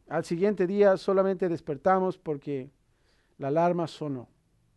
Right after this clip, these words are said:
Pero ¿cuántos de nosotros no damos gracias a Dios? "Señor, gracias porque pude no haber vivido un día más". Y poder comenzar nuestro día como Jesús.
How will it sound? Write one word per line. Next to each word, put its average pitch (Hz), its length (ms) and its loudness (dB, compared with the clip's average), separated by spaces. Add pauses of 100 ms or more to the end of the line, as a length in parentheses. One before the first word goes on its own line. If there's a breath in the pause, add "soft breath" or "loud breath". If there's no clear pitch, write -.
(880)
Pero 135 200 -10
¿cuántos 185 280 0
de 202 80 4
nosotros 175 600 2
no 170 160 -2
damos 175 320 0
gracias 160 480 -6
a 165 40 -6
Dios? 151 140 -10
"Señor, 151 260 -6
gracias 156 400 -8
porque 120 400 -16 (1300)
pude 190 300 4
no 185 160 2
haber 170 260 0
vivido 151 500 -6 (280)
un 120 180 -14
día 107 160 -14
más". - 480 -20 (960)
Y 139 80 -14
poder 165 320 -2
comenzar 180 480 0
nuestro 175 300 -6
día 208 280 0
como 175 220 -2
Jesús. 233 640 -4